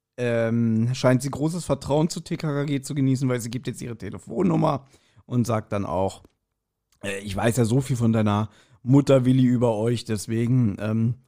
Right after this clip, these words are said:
ruft mich doch an und ich unterstütze euch bei den Ermittlungen. Und damit, äh, haben ja T K G in dem Sinne ja jetzt offiziell einen Auftraggeber.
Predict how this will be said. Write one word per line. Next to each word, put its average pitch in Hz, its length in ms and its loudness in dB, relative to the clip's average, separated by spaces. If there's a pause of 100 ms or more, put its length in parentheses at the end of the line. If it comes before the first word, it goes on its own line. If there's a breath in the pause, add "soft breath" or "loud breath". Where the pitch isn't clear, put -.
ruft 160 240 -6
mich 135 140 2
doch 107 140 -4
an 127 320 4
und 117 160 -2
ich - 200 -12
unterstütze 101 560 -6
euch 95 220 -8
bei 80 100 -8
den 98 140 -6
Ermittlungen. 120 480 0
Und 101 220 -6 (360 soft breath)
damit, 151 800 4
äh, 180 260 0
haben 175 200 2
ja 156 80 4
T 156 140 -4
K 147 180 0
G 139 180 -2
in 127 120 2
dem 123 160 2
Sinne 120 260 0
ja 117 160 -2
jetzt 110 380 -6
offiziell 131 500 0
einen 135 140 4
Auftraggeber. 98 640 -2